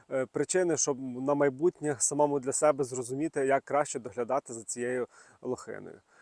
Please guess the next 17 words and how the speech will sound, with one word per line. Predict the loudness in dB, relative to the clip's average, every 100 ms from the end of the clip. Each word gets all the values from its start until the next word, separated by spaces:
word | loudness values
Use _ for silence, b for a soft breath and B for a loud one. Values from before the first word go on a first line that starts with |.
| b
То | -4
зараз | 2 4 4
вам | 0
покажу | -4 4 8 8 6 -2 -4
з | -4 0
одним | 2 2
кущем, | -2 -4 2 2 0
що | -2 -2
в |
мене | -2 -2
сталося, | -2 2 2 2 0 -4 -6 b b b
і | -8 -6
будемо | 2 6 6 6 2 0 B B 0
пробувати | 2 2 0 0 -4
шукати | -8 0 2 2 -4
якісь | -8 -10
пояснення, | 0 4 4 2 -4 -4